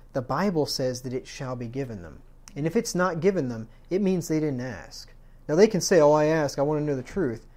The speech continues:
I'm gonna call you a liar, because the Bible says it shall be given if you ask. So I'm gonna say, maybe you said the words, but you don't really mean it. You don't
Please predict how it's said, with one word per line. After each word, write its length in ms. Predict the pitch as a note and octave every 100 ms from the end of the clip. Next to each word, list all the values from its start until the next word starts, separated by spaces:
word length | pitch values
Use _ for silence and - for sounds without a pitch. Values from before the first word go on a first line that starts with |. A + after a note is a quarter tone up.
| - - - -
I'm 160 | F3
gonna 160 | A3 F#3
call 260 | - F3+
you 120 | F3 D#3
a 20 |
liar, 480 | D3+ D#3 A2 C#2+ - - -
because 320 | - F#3 C3+
the 80 | C3+
Bible 360 | D3+ G#3 B3+
says 300 | - C#3+ C3 -
it 220 | D3+ D#3
shall 500 | - - D#3+ G#3+ A3
be 160 | F3+
given 380 | D#3+ E3+ D#3+ A#2+
if 240 | D#3+ D3 -
you 160 | C#3+
ask. 460 | C#3+ B2+ E2+ - -
So 160 | - F3+
I'm 60 |
gonna 160 | C4 E3+
say, 260 | - F3
maybe 240 | D#3 F#3+ G3
you 180 | F#3+ F#3
said 360 | - F#3 F3
the 80 | D3
words, 360 | D3+ D#3+ B2 -
but 180 | A2
you 200 | C#3+ F3
don't 220 | A#3 F3 D#3
really 240 | D#3+ E3+
mean 180 | F3+ C#3+
it. 100 | G#2
You 180 | E3 A#3+
don't 280 | G3 C3